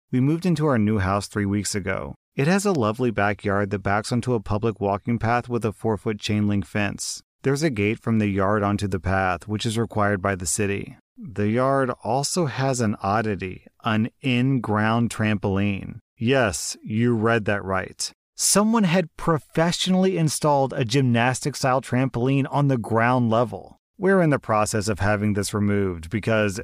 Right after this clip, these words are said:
A, it's stupid, and B, the trampoline has been exposed to fifteen years of Canadian winter, and I doubt that it's safe. Yesterday, I was in the kitchen when I heard the sounds of springs bouncing.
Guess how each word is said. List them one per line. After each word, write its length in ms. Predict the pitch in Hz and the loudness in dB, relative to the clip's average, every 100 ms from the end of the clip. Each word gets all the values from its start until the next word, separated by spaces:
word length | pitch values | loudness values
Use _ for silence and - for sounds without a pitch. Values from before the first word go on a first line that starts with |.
| - | -2
A, 540 | 147 170 135 117 101 - | 2 4 4 2 0 -2
it's 180 | 113 - | -2 -2
stupid, 680 | - 123 110 98 92 98 - | 0 0 0 -2 -2 -8 -6
and 540 | 113 113 107 92 85 | -2 2 0 -2 -4
B, 420 | 98 135 139 117 101 | -2 0 2 2 0
the 140 | 107 | -2
trampoline 600 | - 123 143 139 135 131 | -4 -2 -2 0 0 0
has 160 | 131 117 | 0 -2
been 100 | 127 | -2
exposed 560 | 117 - 127 131 123 | -2 -2 0 0 0
to 120 | 147 120 | -4 -4
fifteen 640 | _ 135 139 - 135 127 | _ -2 -2 -2 0 2
years 240 | 120 127 117 | 2 2 0
of 100 | - | -2
Canadian 540 | 117 113 117 113 104 | 0 2 2 2 2
winter, 420 | 107 110 92 90 | 2 0 0 -2
and 400 | 95 110 117 113 | -2 0 0 -2
I 220 | 107 120 | 0 -2
doubt 320 | 98 110 127 - | 0 0 0 0
that 100 | 113 | -2
it's 180 | 110 | -2
safe. 400 | - 117 120 - - _ | -2 -2 -2 -8 -20 _
Yesterday, 720 | 101 120 - 120 101 92 90 - | -2 0 0 -2 0 0 -2 -4
I 100 | 104 | -2
was 220 | 120 165 180 | 0 2 2
in 80 | |
the 100 | 175 | 0
kitchen 460 | - 104 104 131 131 | 0 -2 -2 0 0
when 120 | 127 | 2
I 100 | 113 | 0
heard 200 | 101 131 | 0 0
the 100 | 131 | 0
sounds 360 | 110 120 123 113 | -2 0 0 0
of 120 | 98 | -2
springs 560 | - - 110 110 113 92 | -4 -2 0 2 0 0
bouncing. 680 | 101 92 90 - 50 50 | -2 -2 -6 -8 -8 -10